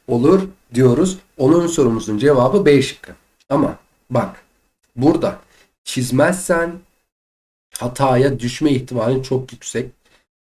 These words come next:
Soruyu bir daha yapmak zorunda kalabilirsin. Çünkü cevabı bulamazsın arkadaşım. Ee, çiz. Çok fazla zamanını almayacak.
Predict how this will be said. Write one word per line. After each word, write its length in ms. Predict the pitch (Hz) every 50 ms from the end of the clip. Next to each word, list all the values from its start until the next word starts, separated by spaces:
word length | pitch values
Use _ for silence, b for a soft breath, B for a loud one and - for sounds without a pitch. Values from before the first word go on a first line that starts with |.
| _ _ _
Soruyu 400 | - - 165 180 196 190 185 -
bir 180 | 180 180 170 160
daha 160 | 156 151 151
yapmak 360 | 147 131 123 - - 131 127
zorunda 360 | 127 - 117 113 117 120 131 131
kalabilirsin. 640 | - 147 147 147 147 147 151 147 - - 165 160
Çünkü 320 | 160 - 135 127 123 110 98
cevabı 440 | - 107 104 107 107 123 127 127 123
bulamazsın 500 | 117 120 127 147 156 156 156 - - 170
arkadaşım. 680 | 165 160 - - 165 165 156 - - 180 185 185 - _ _ _ _ _ _ _ _ _ _ -
Ee, 280 | 117 113 110 110 - -
çiz. 460 | - - 202 196 185 190 - - - _ _ _ _ _ _ _ _ _
Çok 200 | - 196 196 190
fazla 260 | - 196 151 143 147 131
zamanını 420 | 135 131 123 117 107 104 104 104
almayacak. 540 | 123 151 170 175 175 180 180 202 208 -